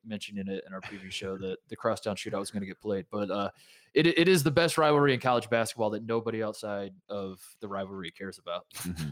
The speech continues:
Speaker 1: It is
Speaker 2: It's
Speaker 1: by
Speaker 2: very,
Speaker 1: far,
Speaker 2: it's
Speaker 1: yeah.
Speaker 2: Cincinnati-centric, yeah. It's similar to the Richmond rivalry with V C U.
Speaker 1: Richmond, yeah,
Speaker 2: Yeah,
Speaker 1: Richmond,
Speaker 2: those,
Speaker 1: V C U.
Speaker 2: those,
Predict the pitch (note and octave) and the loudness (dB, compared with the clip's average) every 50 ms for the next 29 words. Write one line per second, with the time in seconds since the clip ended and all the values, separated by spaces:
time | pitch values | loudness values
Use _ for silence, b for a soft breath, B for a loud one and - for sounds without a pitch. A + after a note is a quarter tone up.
0 | - - C3+ D3+ D3 C3+ D#3 D3 D3+ E3 E3+ E3+ D#3 D3+ - D#3 - B2 G3 - | -2 2 2 4 4 4 4 4 4 4 6 4 4 2 2 2 2 4 4 4
1 | - F3 D#3+ - E3 D3+ D3 C#3+ C3+ A#2+ - - A#2 G2+ - F2+ D#2+ D#2+ - F#2+ | 6 4 2 0 2 2 4 4 4 2 2 0 -2 -2 0 -4 -4 -4 -2 0
2 | F#2 F2+ E2 E2 D#2 C2+ - G#2 A2+ - - F3 F3+ F#3 F#3 F3 E3 D3 C3+ B2+ | 2 2 4 2 2 0 -2 -2 -2 0 0 0 4 4 4 4 6 6 6 6
3 | C3 C3 - C3 A#2 A2 G#2 G#2+ A2 G#2+ G#2+ G#2+ G#2+ G#2 G2+ G2 F2+ D#2 G2+ G#2 | 4 4 2 0 0 4 4 6 6 4 4 4 4 4 2 2 0 0 2 2
4 | C#3+ C#3+ - - - - - E2+ E2+ E2+ E2 A#2 A2 G2+ F2+ F2+ F2 E2+ E2+ F2 | 4 2 2 2 2 2 4 4 4 4 4 4 4 4 4 4 4 4 2 2
5 | - A2+ B2 B2 A2+ - B2+ C3+ C#3 C3 A#2 | 4 4 4 4 4 4 4 4 4 4 2